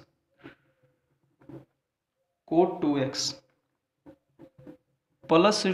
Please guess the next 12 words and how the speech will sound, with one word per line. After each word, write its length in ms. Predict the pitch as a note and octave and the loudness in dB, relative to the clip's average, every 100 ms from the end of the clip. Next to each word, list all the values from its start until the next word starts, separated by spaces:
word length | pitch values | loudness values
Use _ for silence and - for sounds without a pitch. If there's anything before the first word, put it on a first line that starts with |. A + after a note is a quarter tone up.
| F#3 - | -4 0
tangent 580 | D#3 E3 E3 F3 F3+ F3 C3+ B2 | 4 6 6 4 2 -2 -6 -8
x। 300 | - - - - - - _ _ _ _ _ _ _ _ _ - | -8 -12 -12 -14 -20 -20 _ _ _ _ _ _ _ _ _ -2
अब 120 | F3+ G3 | 0 2
इसको 220 | - G3 | 0 -4
sine 320 | - G3 G3 | -2 -2 -2
और 120 | G#3+ G#3 | -2 -4
cos 200 | A3 - | -4 -2
में 80 | D#3+ | 2
जब 140 | E3+ | 6
आप 120 | E3+ E3+ | 6 6
कन्वर्ट 320 | D3+ D3+ D#3+ | 4 4 4
करेंगे 440 | - B2+ B2+ C#3 | 0 2 4 4